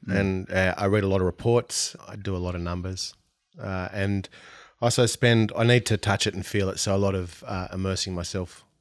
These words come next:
Speaker 2: into different markets, uh, you know, locally and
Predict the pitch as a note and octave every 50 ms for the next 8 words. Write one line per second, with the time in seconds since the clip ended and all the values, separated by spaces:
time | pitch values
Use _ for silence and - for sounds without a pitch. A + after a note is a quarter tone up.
0 | _ _ _ _ _ - - G#2 G2 - G2 F2 G2+ - - F#2 E2 E2+ F2+ F2+
1 | F2+ F2 - - - - - - - - - - - F#2 F2+ F2 F2 F2 F2+ F#2
2 | - G2 G#2 - - B2+ A#2 A#2 A2+ A2 G#2 F2+ F2 F#2 F#2 G2+ G#2+ G#2 - A2+
3 | A2+ G#2+ G#2+ G2 F2+ F2 E2+